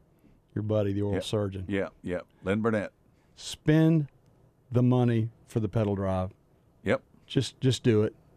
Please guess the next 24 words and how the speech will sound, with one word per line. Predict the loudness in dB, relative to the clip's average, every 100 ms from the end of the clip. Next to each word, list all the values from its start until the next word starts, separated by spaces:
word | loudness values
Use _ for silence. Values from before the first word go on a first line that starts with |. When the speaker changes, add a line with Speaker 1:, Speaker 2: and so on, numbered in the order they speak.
| _ -6
Speaker 1:
You | -2
don't, | -2 0
you | 2
know, | 2 0 -2 -6
if | -2
you're | 2
gonna | 2 4
do | 4 4
it, | 0 0
get | 0
the | 2
pedal | -2 0 2
Speaker 2:
Yep. | 2
Speaker 1:
drive. | 0 -6 -20 _
Hands-free. | 2 4 4 2 4 2 0 _ _ -10
You | -8 -6 -6
zoom | 0 4 6
along | 6 6 6
at | 4 0
a | -6
good | -6 2 2 2
five | 2 4 2 2
plus | 0 0 0
knots. | 0 2 0 -2 -8